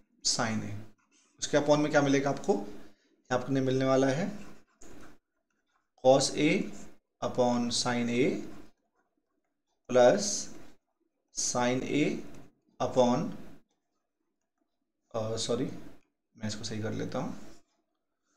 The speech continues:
ये sin, equal का साइन यहाँ लगाना है, ध्यान रखना इस चीज़ का, upon sin A plus की जगह minus है, माइनस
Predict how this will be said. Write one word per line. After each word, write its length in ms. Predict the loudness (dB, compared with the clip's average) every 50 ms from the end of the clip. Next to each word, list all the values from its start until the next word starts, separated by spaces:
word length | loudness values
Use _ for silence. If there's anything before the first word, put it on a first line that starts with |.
| _ _ _ _ _ _ _ _ _ _ _ _ _ _ _ _ _
ये 120 | -12 -8 -6
sin, 380 | -4 -4 -4 -6 -6 -8 -6 -8 -8 -8 -10 -12 -16 -18 _ _ _ _ _ _ _ _ _ _ _ _ _ _ _ _ _ _ _ _ _ _ _ _ _ -14
equal 240 | -8 -6 -4 -4
का 60 | -2 -2
साइन 180 | -4 -4 -4
यहाँ 180 | -4 -2 -2 -2
लगाना 320 | 0 0 0 0 0 -2
है, 80 | -2 -4
ध्यान 220 | -4 -2 -2 0
रखना 180 | 0 0 -2 -2
इस 160 | -4 -4 -6
चीज़ 180 | -6 -6 -6 -6 -6
का, 40 | -8 -8 -10 -14 -16 -16 -18 -20 _ _ _ _ _ _ _ _ -10
upon 320 | -4 -2 0 0 2 2 0 0
sin 260 | 0 -2 -2 -2 0
A 100 | 0 0 0 -2 -6 -10 -12 -16 -18 -18 -20 _ _ _ _ _ _ _ _ _ _ _ _ _ _ _ _ _ _ _ _ 0
plus 540 | 2 2 2 2 0 -2 -4 -4 -6 -8 -10 -14 -14 -16 -18 -20 _ _ _ _ _ _ _ _ _ _ _ _ _ _ _ _ _ _ _ _ _ _
की 80 | -6 -4
जगह 240 | -4 -2 -2 0 0
minus 500 | 2 0 0 0 -2 -2 -4 -4 -4 -2
है, 220 | -2 0 0 0 -2 -6 -10 -12 -14 -18 -20 -20 _ _ _ _ _ _ _ _ _ _ _ _ _ _ _ _ _ _ _ _ _ _ _ _ _ _ _ _ _ _ _ _ _ _ _ _ _ _ _ _ _ _ _ _
माइनस 680 | -6 -4 -4 -2 -2 -2 -4 -2 -4 -4 -6 -6 -10